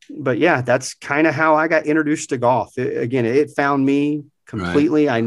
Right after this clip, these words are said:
Speaker 1: never saw, as a young kid, I never even watched the Masters and said, "That's what I wanna do."
Speaker 2: Right.
Speaker 1: I never had that ambition. It's just something that kinda stumbled into my life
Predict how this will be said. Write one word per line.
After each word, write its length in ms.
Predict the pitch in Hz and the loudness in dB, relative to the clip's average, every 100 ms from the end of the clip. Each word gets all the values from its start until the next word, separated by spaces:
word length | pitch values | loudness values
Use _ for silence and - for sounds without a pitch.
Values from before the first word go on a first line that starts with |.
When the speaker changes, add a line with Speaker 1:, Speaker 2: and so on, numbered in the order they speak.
| 127 147 | 2 0
Speaker 1:
never 200 | 139 131 127 _ | 0 -2 -6 _
saw, 340 | - - 143 139 131 - - - 135 | -6 0 2 2 -2 -8 -20 -6 0
as 80 | 123 | 4
a 60 | 139 | 6
young 120 | 151 - | 4 6
kid, 120 | 151 127 | 4 6
I 20 | |
never 540 | 123 147 156 151 147 147 | 4 2 2 2 2 0
even 220 | 143 135 131 | 0 0 0
watched 240 | 139 139 - | -2 -2 -4
the 60 | |
Masters 440 | 139 139 127 127 120 | -2 -2 -2 -6 -4
and 80 | 123 | -6
said, 120 | 131 | -2
"That's 160 | 123 127 | -2 0
what 80 | 131 | 0
I 60 | 123 | 2
wanna 140 | 117 113 | 0 0
do." 60 | 104 - _ _ - 92 | -2 -4 _ _ -20 -12
Speaker 2:
Right. 220 | 85 85 120 | -10 -4 0
Speaker 1:
I 20 | 120 131 | 0 2
never 160 | 139 127 | 2 2
had 180 | 143 131 | 0 0
that 140 | 131 127 | 2 2
ambition. 680 | 123 127 127 131 127 127 127 | 0 -2 -2 0 0 -2 -6
It's 140 | 113 - 123 | -12 -6 -6
just 120 | - | -2
something 360 | 127 120 127 113 | -2 2 2 0
that 140 | - 139 | 0 0
kinda 180 | 127 123 | 0 0
stumbled 440 | - 123 117 120 | 0 -2 0 -2
into 160 | 120 120 120 | -2 0 0
my 60 | |
life 380 | 117 117 123 131 | 2 0 -2 -6